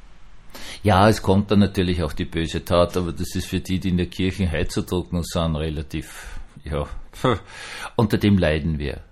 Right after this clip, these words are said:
Wenn uns Menschen deppert angehen, wenn sie uns verfolgen,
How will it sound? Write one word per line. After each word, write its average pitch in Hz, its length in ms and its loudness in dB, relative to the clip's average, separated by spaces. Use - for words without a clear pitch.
Wenn 85 640 2
uns 92 200 0
Menschen 85 340 0
deppert - 360 -2
angehen, 78 640 0
wenn 80 120 -2
sie - 120 -2
uns 92 120 -2
verfolgen, 80 720 -2